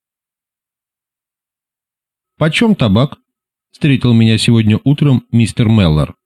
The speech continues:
когда я вышел на палубу, разбитый и усталый, с болью во всех костях, во всех мускулах,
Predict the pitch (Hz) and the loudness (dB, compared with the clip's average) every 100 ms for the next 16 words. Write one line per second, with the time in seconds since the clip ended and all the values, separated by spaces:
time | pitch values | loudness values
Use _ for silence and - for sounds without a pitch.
0 | _ _ _ 110 107 104 101 101 110 98 | _ _ _ -6 -2 0 0 0 0 0
1 | 104 - 170 160 147 139 - _ 120 120 | 0 0 0 2 2 0 -4 _ -2 0
2 | 123 160 165 139 - 135 123 - 143 143 | 0 0 0 -2 0 0 0 -2 -2 0
3 | 131 - _ - 110 107 139 123 117 - | 0 -2 _ -6 -2 0 2 2 0 0
4 | 117 104 110 - 127 - 87 78 _ _ | -4 -2 -6 -4 -6 -4 -4 -6 _ _
5 | _ 120 120 - 131 - 135 120 - 92 | _ -2 -2 0 -4 0 0 0 -2 -2
6 | 76 - | -2 -6